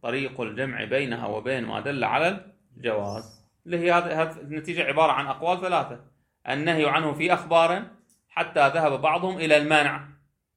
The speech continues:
فهذا الوا-، القول الأول المنع.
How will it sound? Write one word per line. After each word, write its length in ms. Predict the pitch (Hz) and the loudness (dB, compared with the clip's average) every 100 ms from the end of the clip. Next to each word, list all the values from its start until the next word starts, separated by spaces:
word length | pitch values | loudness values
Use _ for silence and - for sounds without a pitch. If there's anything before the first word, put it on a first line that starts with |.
| _ _ _ _ _ _ | _ _ _ _ _ _
فهذا 320 | 135 147 160 | 4 4 4
الوا-، 320 | 160 165 160 | 4 4 2
القول 380 | 143 143 156 160 | -4 0 2 2
الأول 520 | 151 143 143 139 139 | 0 0 0 -2 -6
المنع. 400 | 131 127 123 123 | -8 -4 -4 -4